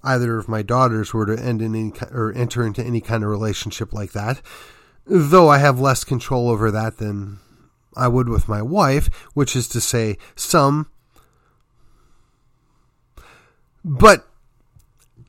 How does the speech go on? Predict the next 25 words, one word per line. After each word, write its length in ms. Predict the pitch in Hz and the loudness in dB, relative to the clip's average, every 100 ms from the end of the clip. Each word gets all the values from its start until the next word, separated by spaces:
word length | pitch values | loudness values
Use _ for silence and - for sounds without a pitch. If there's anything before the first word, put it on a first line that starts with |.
| _ _ _ | _ _ _
to 120 | - 196 | 2 6
be 240 | 233 254 | 8 10
okay 460 | 269 233 - 247 240 | 8 10 10 12 12
with 280 | 165 - | 10 8
that, 540 | 208 196 123 107 - - - - - _ _ _ _ - | 8 8 6 2 -8 -12 -12 -18 -20 _ _ _ _ -2
and 140 | 180 | 0
to 100 | 175 | 4
know 200 | 220 233 | 8 10
that 180 | 240 233 | 8 6
that's 220 | 233 214 | 4 4
going 340 | - 196 175 175 | 4 6 8 8
on, 420 | 180 123 117 139 - - _ _ _ _ _ _ _ - | 8 6 2 -4 -14 -20 _ _ _ _ _ _ _ -2
and 100 | 170 | 6
then 220 | 214 233 | 8 8
go 400 | 143 190 208 202 | 8 10 10 8
to 440 | 175 - 170 165 135 | 2 4 4 4 2
a 100 | 120 | 0
party 600 | - - 175 110 117 151 - - - _ _ - - - | -4 -2 0 0 -2 -6 -8 -10 -14 _ _ -20 -18 6
where 120 | 175 | 10
you're 140 | 185 170 | 10 8
going 220 | 190 196 | 4 2
to 80 | 160 | 0
win 180 | 180 | 0
an 80 | 180 | 2
award, 540 | 156 127 170 123 110 | 2 0 2 2 2